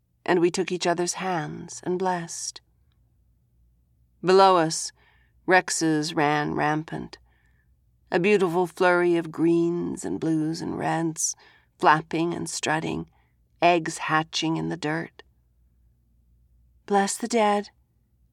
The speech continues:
and keep them dead," I said.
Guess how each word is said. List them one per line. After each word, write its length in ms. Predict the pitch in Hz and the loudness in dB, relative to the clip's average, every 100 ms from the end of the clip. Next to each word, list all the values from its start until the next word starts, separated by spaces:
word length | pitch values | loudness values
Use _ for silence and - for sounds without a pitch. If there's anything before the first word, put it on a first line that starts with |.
| - | -4
and 200 | 202 196 | -4 -2
keep 360 | - 202 165 | -4 -4 -4
them 180 | - 156 | -4 -2
dead," 420 | 156 147 147 143 - _ _ _ _ _ _ _ - | -2 -6 -10 -14 -20 _ _ _ _ _ _ _ -8
I 140 | 135 | -8
said. 400 | - 151 143 156 | -8 -12 -14 -16